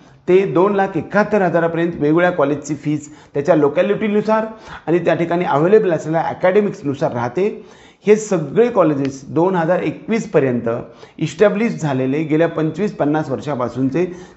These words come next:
सर्व कॉलेजेसचा जो कट ऑफ आहे, तो general private कॉलेजचा कट ऑफ हा महाराष्ट्रामध्ये काय असू शकतो? सीईटी सेलमार्फत पंच्याऐंशी टक्क्यामधून ज्या विद्यार्थ्यांना दोन हजार एकवीसमध्ये ॲड-,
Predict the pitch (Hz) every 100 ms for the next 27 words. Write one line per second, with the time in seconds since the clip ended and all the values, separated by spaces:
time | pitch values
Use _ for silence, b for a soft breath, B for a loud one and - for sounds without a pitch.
0 | - 196 226 233 180 156 151 - 156 151
1 | 147 123 180 175 135 98 95 - b b
2 | b 190 160 123 165 214 247 254 - -
3 | 139 170 240 - 190 180 175 170 156 131
4 | 127 B B B 156 170 135 160 233 226
5 | 190 208 190 190 165 143 127 160 127 117
6 | - 101 - B B - 180 202 247 202
7 | 208 202 185 180 196 196 147 143 214 226
8 | 226 143 165 147 131 135 135 B B -
9 | 131 175 214 165 185 170 170 175 139 151
10 | 160 - 135 - 233 180 190 170 143